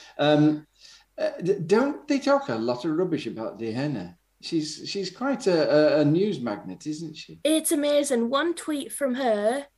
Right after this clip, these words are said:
Speaker 2: instant half-page story, you know, and you do think it's not quite balanced, is it, um, in the local paper when you've got M Ps like Mary Foy get a little footnote,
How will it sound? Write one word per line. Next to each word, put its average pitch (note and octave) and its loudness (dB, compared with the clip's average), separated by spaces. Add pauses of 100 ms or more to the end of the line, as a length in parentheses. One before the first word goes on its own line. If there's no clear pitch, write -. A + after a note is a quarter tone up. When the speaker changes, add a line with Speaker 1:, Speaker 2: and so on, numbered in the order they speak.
(140)
Speaker 2:
instant B3+ -2
half-page A3 -6
story, G3 -6 (340)
you A#3 2
know, A3+ 2
and A3+ -4
you A3+ -4
do B3+ -2
think A3 -4 (1200)
it's - -8
not - -2
quite B3+ -4
balanced, G#3 -4
is G3+ -6
it, - -2 (380)
um, G3+ -2
in G3+ -2
the G3+ -2
local G3 -4
paper G3 -6
when G3+ -2
you've G#3 0
got G3 -2 (160)
M A3 -4
Ps G#3+ -2
like G3+ -4
Mary G#3 -2
Foy G3 -4 (220)
get G#3 0
a G3+ -2
little G3+ -4
footnote, G#3+ -6